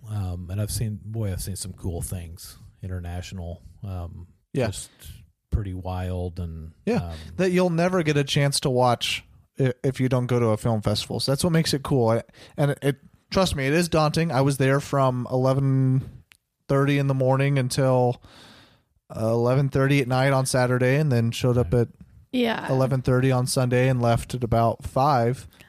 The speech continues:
Speaker 2: Uh, but you don't have to. I just, I'm a person that, uh, if I leave, I feel like I'm gonna miss the good one.
Speaker 1: Right.
Speaker 2: So, uh, and I definitely would have. If I would have left for one block, I would have missed, you know, one or two really good ones, 'cause each block had some.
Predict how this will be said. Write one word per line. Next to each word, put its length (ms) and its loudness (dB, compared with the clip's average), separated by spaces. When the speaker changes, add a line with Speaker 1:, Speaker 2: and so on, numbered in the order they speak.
Speaker 2:
Uh, 160 0
but 120 2
you 60 2
don't 120 2
have 160 2
to. 240 -10
I 140 4
just, 240 -2
I'm 280 4
a 120 2
person 400 2
that, 280 0
uh, 380 2
if 180 -2
I 120 4
leave, 340 2
I 120 2
feel 160 0
like 160 2
I'm 80 0
gonna 180 2
miss 220 0
the 160 -2
good 160 2
one. 240 2
Speaker 1:
Right. 320 0
Speaker 2:
So, 480 0
uh, 360 2
and 160 0
I 80 2
definitely 300 0
would 140 4
have. 180 0
If 120 -6
I 120 2
would 160 2
have 260 -2
left 320 2
for 280 0
one 300 2
block, 440 0
I 100 2
would 160 2
have 200 -2
missed, 460 -2
you 140 0
know, 100 2
one 220 2
or 80 2
two 200 0
really 260 2
good 180 0
ones, 180 -2
'cause 220 0
each 240 0
block 280 4
had 280 0
some. 280 0